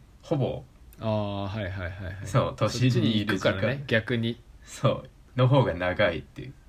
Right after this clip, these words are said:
Speaker 1: でもそっちはそっちで、
Speaker 2: あとは帰ってくるだけだもんね。
Speaker 1: そうそうそうそう。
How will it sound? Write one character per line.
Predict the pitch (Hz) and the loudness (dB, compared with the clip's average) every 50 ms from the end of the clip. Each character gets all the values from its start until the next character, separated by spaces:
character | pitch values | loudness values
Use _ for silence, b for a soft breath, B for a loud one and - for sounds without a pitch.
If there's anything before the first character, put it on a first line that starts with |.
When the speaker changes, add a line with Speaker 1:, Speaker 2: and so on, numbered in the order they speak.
| - _ - | -20 _ -6
Speaker 1:
で | - 127 | -4 -4
も | 110 | 0
そ | 127 139 | 2 0
っ | 143 139 | 0 0
ち | - - 202 | -2 0 0
は | 170 | 2
そ | 131 170 | 2 0
っ | 143 143 | -2 -2
ち | 156 165 | -2 -2
で、 | 139 - 160 135 | 0 4 4 4
Speaker 2:
あ | |
と | 127 143 | 6 4
は | 151 | 2
帰 | 147 | 0
っ | |
て | - - 143 | -2 -6 -6
く | - - 120 | -4 -2 -4
る | 104 104 | -4 -2
だ | 98 101 98 | -4 -4 -4
け | 92 107 104 | -4 -4 -4
だ | 95 92 | -4 -4
も | 80 82 87 90 | -8 -10 -14 -14
ん | 98 | -14
ね。 | 101 104 - - - - - _ _ | -14 -14 -16 -18 -20 -20 -20 _ _
Speaker 1:
そ | 135 127 - 123 127 | -4 0 2 2 2
う | - | 0
そ | - - | -6 -10
う | 120 - | -12 -12
そ | - - | -14 -14
う | - | -14
そ | - - | -14 -14
う。 | - | -14